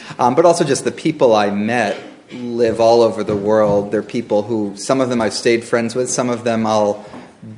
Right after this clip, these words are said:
when I was in the government, would be at a meeting in another country, and the person would be a classmate of mine I was seeing for the first time in twenty years and was happy, um, to be reconnecting with. So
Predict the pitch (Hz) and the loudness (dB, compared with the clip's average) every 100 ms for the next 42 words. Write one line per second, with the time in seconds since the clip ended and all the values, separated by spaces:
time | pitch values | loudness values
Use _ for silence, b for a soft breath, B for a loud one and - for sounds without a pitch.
0 | - 120 123 117 117 110 110 120 110 135 | -14 -2 2 2 2 0 0 -2 2 2
1 | 135 110 101 113 107 113 139 120 107 104 | 2 -6 0 2 2 2 2 2 0 0
2 | 104 - 139 139 107 104 104 101 101 104 | 0 0 -2 0 -2 0 -2 -4 -6 -4
3 | 98 107 98 95 98 98 104 - 107 92 | -4 -4 -4 -2 -2 0 0 0 -2 -2
4 | 95 98 92 98 92 92 92 - B B | -2 -2 -2 0 -2 -2 -4 -8 B B
5 | B - 123 104 98 98 101 107 98 - | B -2 2 4 2 0 0 2 0 0
6 | 98 95 98 95 98 98 95 101 98 98 | -2 0 0 -2 -2 -2 0 2 2 0
7 | 101 101 - 98 92 98 95 - B B | -2 -6 -6 -6 -4 -4 -4 -8 B B
8 | B - 95 95 - 101 95 92 92 98 | B -2 -2 -2 -4 0 0 0 -2 -2
9 | 95 95 101 90 - - - - 110 95 | -2 -4 -6 -6 -8 -10 -8 0 2 2
10 | 95 | 0